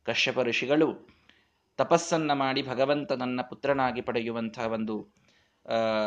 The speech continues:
ಯೋಗವನ್ನ ಪಡೆದುಕೊಂಡಿದ್ದಾರೆ. ಅದೇ ರೀತಿಯಲ್ಲಿ ಭಗವಂತನ ಬಾಲಲೀಲೆಗಳನ್ನ ನೋಡುವ ಇಚ್ಛೆಯನ್ನ ವ್ಯಕ್ತಪಡಿಸಿದಂತಹ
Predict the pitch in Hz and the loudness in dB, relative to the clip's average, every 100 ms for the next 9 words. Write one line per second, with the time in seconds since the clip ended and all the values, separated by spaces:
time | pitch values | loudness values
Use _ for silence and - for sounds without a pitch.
0 | 107 104 - 117 127 143 139 127 123 107 | -2 -4 -8 -2 0 2 2 2 -2 -4
1 | - 120 123 120 113 113 101 110 123 127 | -4 -4 -4 -4 -4 -4 -4 -2 -2 -4
2 | _ _ _ _ 113 120 143 143 143 135 | _ _ _ _ -2 2 4 4 2 0
3 | 139 151 147 131 - _ _ _ _ _ | 0 2 2 0 -8 _ _ _ _ _
4 | _ _ - 123 131 151 160 160 156 147 | _ _ -10 -2 2 4 4 2 2 4
5 | 127 147 160 165 160 156 151 147 143 117 | 6 6 6 6 6 6 4 2 0 0
6 | - - - 127 135 135 131 127 - 160 | -8 -20 -8 -2 0 2 0 0 -2 0
7 | 143 135 131 117 113 127 127 147 - 123 | 0 0 -2 -2 -4 -6 -4 -4 -2 -4
8 | 135 127 127 123 123 120 120 110 110 | -2 0 0 0 -2 2 2 2 -4